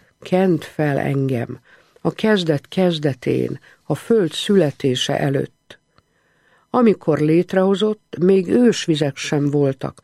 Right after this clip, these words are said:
és a forrásokból még nem tört elő víz. Mielőtt a hegyek keletkeztek volna, korábban hívott létre, mint a halmokat, akkor,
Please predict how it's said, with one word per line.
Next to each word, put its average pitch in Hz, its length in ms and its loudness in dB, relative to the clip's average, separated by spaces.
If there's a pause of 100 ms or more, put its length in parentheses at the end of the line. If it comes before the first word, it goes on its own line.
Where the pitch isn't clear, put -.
(320)
és - 200 0
a - 60 0
forrásokból 190 1000 0 (260)
még 196 200 2
nem 226 240 2
tört 143 340 -2
elő 143 420 2
víz. 135 480 -2 (360)
Mielőtt 190 500 2
a 147 60 0
hegyek 151 420 0
keletkeztek 190 840 -2
volna, 131 460 -2 (420)
korábban 185 600 0
hívott 143 540 0
létre, 156 640 -2 (400)
mint 123 300 0
a 113 60 -8
halmokat, 160 800 -4 (460)
akkor, 175 580 -2